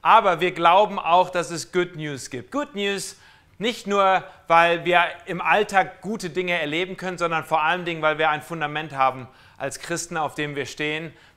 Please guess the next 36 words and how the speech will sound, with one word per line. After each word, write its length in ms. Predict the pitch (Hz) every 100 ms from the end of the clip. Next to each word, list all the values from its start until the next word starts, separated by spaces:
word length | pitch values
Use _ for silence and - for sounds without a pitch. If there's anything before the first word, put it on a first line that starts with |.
| -
davon, 460 | 156 156 165 151 123 _
dass 160 | 151 127
Jesus 320 | 170 180 170
gekommen 400 | 170 160 202 220
ist 100 | 175
hinein 340 | 180 185 214
in 100 | 208
diese 220 | 190 175 180
Welt 240 | 185 175
und 80 | 165
gesagt 260 | 151 170 165
hat, 120 | 156
das 120 | 151
ist 160 | 156 -
gute 240 | 214 190
Nachricht, 340 | 175 165 147
das 100 | 147
ist 60 | 143
Evangelium. 840 | 180 185 180 165 233 226 160 120 117 - _
Gute 240 | - 226 202
Nachricht, 320 | 180 180 170
die 80 | 175
verkündigt 640 | 175 170 190 196 175 -
wird 180 | 151 143
durch 300 | 160 143 - _ _
sein 300 | - 147 143
Leben, 500 | 139 175 190 208 196
durch 200 | 160 -
sein 360 | 151 143 131 123
Wirken, 420 | 185 214 214 185
auch 240 | 165 208
durch 180 | 233 220
sein 180 | 214 190
Sterben 400 | - 208 196 175
und 300 | 190 202 190
dann 240 | 175 175